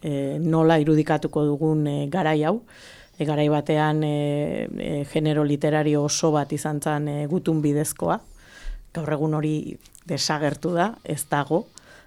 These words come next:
Eh, batzuk badakit, eh, jendeakin hitz egin da, eta hola atxikitzen dituztela zenbait, eh, email. Eh, batzuk pantailak ateratzen dituzte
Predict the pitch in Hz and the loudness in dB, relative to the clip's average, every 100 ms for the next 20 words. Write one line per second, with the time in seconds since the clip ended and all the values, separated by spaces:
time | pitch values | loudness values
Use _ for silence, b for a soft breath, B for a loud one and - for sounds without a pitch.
0 | _ _ 151 143 147 156 - 151 170 170 | _ _ -4 -2 -4 -4 -6 -6 -6 -8
1 | 170 170 156 151 - 180 156 143 147 - | -10 -2 -2 -2 2 4 4 0 0 2
2 | 165 160 135 135 139 139 139 135 147 143 | 0 2 0 0 0 0 0 -2 -6 -4
3 | 135 139 143 139 139 147 143 131 143 - | -2 -2 -2 -2 0 2 0 0 -4 -4
4 | - - 143 139 131 131 139 135 123 135 | -4 -2 -2 -2 -4 -4 -2 -2 -2 -2
5 | 131 135 131 127 - - 113 120 120 - | -2 -2 -2 -4 -6 -4 -6 -6 -6 -4
6 | 170 - 170 226 - 165 170 165 165 175 | -2 -2 -2 -4 -10 -6 -4 -4 -8 -2
7 | 156 - 151 165 160 135 147 147 151 156 | 0 0 -4 -6 -6 -4 -2 0 -2 -2
8 | 160 147 147 147 165 160 147 147 | -2 0 -2 -4 -6 -2 0 -2